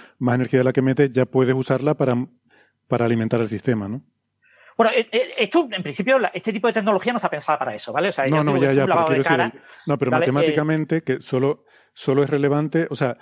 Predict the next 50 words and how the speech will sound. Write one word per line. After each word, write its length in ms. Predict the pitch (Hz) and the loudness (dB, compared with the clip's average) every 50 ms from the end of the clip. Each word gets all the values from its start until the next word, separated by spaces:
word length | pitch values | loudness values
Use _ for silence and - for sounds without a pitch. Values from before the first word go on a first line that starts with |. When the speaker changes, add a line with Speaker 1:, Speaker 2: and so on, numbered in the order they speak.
| - _ _ _ _ _ - | -16 _ _ _ _ _ -14
Speaker 1:
lo 240 | - 165 147 131 127 | -8 -2 0 0 0
que, 80 | - - | 0 -2
el, 340 | - 135 127 123 123 131 139 | -4 -2 -2 0 0 0 0
el 160 | 151 131 131 123 | 0 0 0 0
montaje 540 | 131 135 135 131 170 160 - 185 170 170 | 0 -2 -2 0 -2 0 0 2 2 2
inicial 360 | 165 165 165 156 - 170 156 147 | 2 2 2 2 2 2 0 0
que 80 | 165 | 0
tú 100 | 147 151 156 | -2 0 0
necesitas 580 | 151 151 143 170 165 156 - 165 170 165 165 | 0 0 0 0 0 2 2 2 2 2 0
no 320 | 156 135 135 139 143 147 147 | -2 0 0 2 2 2 2
importa 420 | 147 139 - 151 147 - 156 147 | 0 0 0 -2 0 0 0 0
tanto 360 | 160 156 156 160 - 175 165 | 0 0 0 0 0 -2 0
como 300 | - 143 135 131 123 117 | 0 0 0 0 0 0
el, 220 | 113 113 110 101 - _ - - - _ _ _ - | -2 -2 -4 -6 -10 _ -20 -20 -20 _ _ _ -10
el 120 | - 123 | -6 -4
Speaker 2:
No, 20 | 123 | -4
no, 60 | - | 0
Speaker 1:
cuánto 260 | - 147 233 254 - | 2 2 2 4 2
Speaker 2:
te 60 | 220 | 2
Speaker 1:
tú 0 | |
Speaker 2:
quiero 140 | 180 - 269 | 2 2 2
decir, 160 | - 156 175 | 2 2 2
Speaker 1:
sacas 20 | 160 | 2
Speaker 2:
cuando 100 | 165 160 | 2 2
tú 80 | - | 2
Speaker 1:
respecto 0 | |
a 0 | |
lo 60 | 254 277 | 0 2
Speaker 2:
lanzas 160 | 254 - 269 | 2 2 2
Speaker 1:
que 80 | 254 247 | 2 0
Speaker 2:
un 60 | 254 | 0
Speaker 1:
metes. 40 | 185 262 | 0 0
Speaker 2:
pulso, 380 | 285 - - 208 220 254 - _ _ _ | 0 0 0 -2 -2 -2 -4 _ _ _
cuando 240 | 180 156 156 156 - | -2 -2 -2 -2 -2
tú 100 | 214 214 | -2 -2
metes 200 | 247 254 247 208 | -2 0 0 -2
un 60 | 214 | -2
Speaker 1:
Mm. 40 | 202 - | -2 0
Speaker 2:
pulso 440 | 247 262 226 220 - 175 156 151 - | 0 0 0 0 -2 -2 -4 -4 -6
de 220 | - 170 151 165 165 | -12 -6 -2 0 0
láser, 440 | 190 208 - - 175 180 - - _ - | 0 0 -2 -2 -4 -4 -4 -6 _ -10
que 180 | 147 135 131 | -8 -8 -8
no 160 | 135 143 151 | -6 -6 -6
recuerdo 280 | 147 147 135 143 139 139 | -4 -4 -4 -4 -6 -6
cómo 120 | 131 - | -8 -10
son 140 | - 143 135 | -12 -14 -12
unos 180 | 139 135 123 117 | -12 -12 -8 -6
megajulios, 580 | 139 123 120 - - - 151 147 139 139 127 120 | -6 -6 -6 -6 -6 -4 -4 -4 -2 -4 -6 -6
una, 160 | 135 139 135 | -8 -12 -14
una 380 | 131 160 - 156 165 160 151 | -14 -14 -12 -8 -6 -6 -6